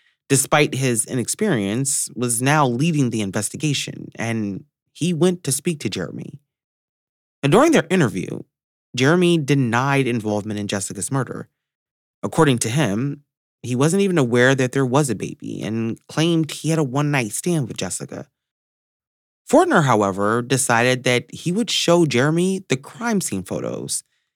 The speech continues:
He said that he showed him in an attempt to help his memory. But Jeremy didn't confess.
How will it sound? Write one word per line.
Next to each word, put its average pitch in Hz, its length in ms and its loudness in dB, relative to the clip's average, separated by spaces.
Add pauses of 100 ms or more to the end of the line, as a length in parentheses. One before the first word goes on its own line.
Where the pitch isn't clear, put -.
(360)
He 254 140 6
said 120 340 4
that 117 320 2
he - 240 -8
showed 175 320 4
him 107 380 -2
in 120 120 -2
an 113 120 -2
attempt 139 600 0
to 107 520 -4
help 139 240 -2
his 95 180 -6
memory. - 540 -4 (1120)
But - 280 4 (120)
Jeremy 208 520 4
didn't 143 440 2
confess. - 800 -6